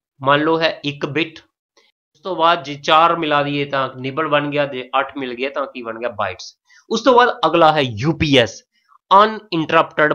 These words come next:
ਪਾਵਰ ਸਪਲਾਈ, ਨਿਰਵਿਘਨ ਬਿਜਲੀ ਸਪਲਾਈ। ਅਨਇੰਟਰਪਟਿਡ ਪਾਵਰ ਸਪਲਾਈ ਕੰਪਿਊਟਰ ਦੇ ਨੀਚੇ ਇੱਕ ਤੁਸੀਂ ਦੇਖਿਆ ਹੋਏਗਾ, ਇੱਕ ਯੂ ਪੀ ਐਸ ਲੱਗਿਆ ਹੋਇਆ ਹੁੰਦਾ ਹੈ। ਯੂ ਪੀ ਐਸ, ਅਨਇੰਟਰਪਟਿਡ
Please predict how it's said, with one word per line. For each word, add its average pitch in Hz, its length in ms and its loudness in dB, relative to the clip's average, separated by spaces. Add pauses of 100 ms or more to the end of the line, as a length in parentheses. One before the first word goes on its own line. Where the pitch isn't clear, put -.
ਪਾਵਰ 120 280 2
ਸਪਲਾਈ, 110 540 -10 (160)
ਨਿਰਵਿਘਨ 170 480 -4
ਬਿਜਲੀ 127 320 -8
ਸਪਲਾਈ। 117 400 -10 (840)
ਅਨਇੰਟਰਪਟਿਡ 190 580 -2
ਪਾਵਰ 160 200 4
ਸਪਲਾਈ 160 280 -2
ਕੰਪਿਊਟਰ 143 380 -2
ਦੇ 156 140 -4
ਨੀਚੇ 139 300 -6
ਇੱਕ 139 160 -10 (100)
ਤੁਸੀਂ 123 200 -8
ਦੇਖਿਆ 123 280 -6
ਹੋਏਗਾ, 127 440 -4 (380)
ਇੱਕ 131 220 -6 (1080)
ਯੂ 135 300 0
ਪੀ 147 200 4
ਐਸ 147 160 2
ਲੱਗਿਆ 139 300 4
ਹੋਇਆ 147 140 6
ਹੁੰਦਾ 143 240 -2
ਹੈ। 214 120 -8 (1300)
ਯੂ 135 180 0
ਪੀ 165 240 4
ਐਸ, 156 260 2 (680)
ਅਨਇੰਟਰਪਟਿਡ 147 580 2